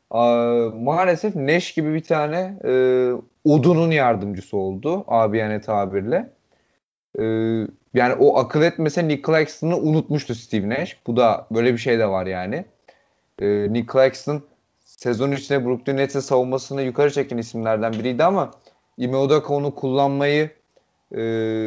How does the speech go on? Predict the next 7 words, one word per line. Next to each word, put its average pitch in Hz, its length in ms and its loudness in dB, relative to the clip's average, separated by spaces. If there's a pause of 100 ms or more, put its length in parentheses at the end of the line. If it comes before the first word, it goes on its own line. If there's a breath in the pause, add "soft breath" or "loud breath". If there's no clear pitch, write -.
(400)
sunmasaydı, 139 1120 2 (440)
savunma 139 680 2
planlarını 139 540 0
biraz 139 260 4
daha 147 160 0
Claxton'a 139 500 -2
katmasaydı 143 760 -2